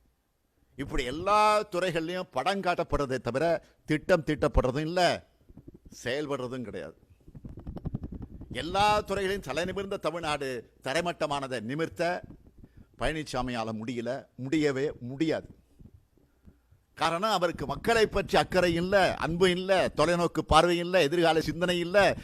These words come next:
அவர்கிட்ட அதை எதிர்பார்க்கவும் முடியாது. ஆனா குறைந்தபட்ச நன்மையாவது அவரால செய்ய முடியலங்கிறது தான் உள்ளபடி நமக்கு எல்லாம் வேதனையா இருக்கு. மத்திய பாஜக அரசு கொண்டு வரக்கூடிய அனைத்து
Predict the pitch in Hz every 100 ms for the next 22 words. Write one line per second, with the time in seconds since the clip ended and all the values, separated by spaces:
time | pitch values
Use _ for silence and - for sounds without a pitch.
0 | - 160 156 131 - 160 131 127 151 151
1 | 151 160 131 127 120 107 - _ - -
2 | - - - - - - - - - -
3 | _ _ _ - 110 135 180 117 - _
4 | - _ _ _ - 117 143 196 202 202
5 | 190 - 147 151 160 151 160 135 139 139
6 | 123 120 123 143 147 127 143 139 123 120
7 | 117 151 147 - 110 131 127 139 117 113
8 | 127 120 104 120 131 117 107 - - _
9 | - - - - - - - - - -
10 | - - - - - 127 - 180 139 147
11 | 156 156 147 131 131 139 151 147 139 131
12 | 104 104 165 156 175 180 170